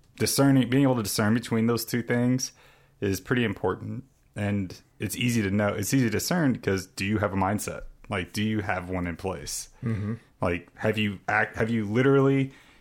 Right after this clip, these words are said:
Speaker 1: fashioned a mindset and put it in your head and just thought that and made it, made it your own?
Speaker 2: Right. And I think going back to, like, the lifestyle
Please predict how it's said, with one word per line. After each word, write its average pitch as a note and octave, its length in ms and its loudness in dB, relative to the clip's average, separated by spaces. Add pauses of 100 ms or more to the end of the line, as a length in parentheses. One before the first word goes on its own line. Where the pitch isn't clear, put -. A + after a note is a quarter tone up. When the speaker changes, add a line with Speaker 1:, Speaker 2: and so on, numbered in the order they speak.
(680)
Speaker 1:
fashioned C#3+ 540 2
a - 20 4
mindset C3+ 580 4
and F#2 120 -12
put C3 160 -2
it C3 40 2
in B2+ 160 2
your C3 120 4
head A2 280 2
and F#2+ 140 -4
just F#2 200 -6
thought G#2+ 280 0
that G2 260 0
and F#2+ 180 -4
made G2 160 -4
it, F#2+ 200 -6 (240)
made F#2+ 180 0
it F2+ 200 -4 (280)
your G2 240 2
own? E2+ 260 -4 (260)
Speaker 2:
Right. F#2 200 -4
And C3+ 160 -4 (120)
I F3+ 80 4
think A3 120 4
going D3+ 160 6
back B2+ 120 6
to, B2 60 2
like, A2 260 2
the A2+ 80 2
lifestyle G#2+ 640 2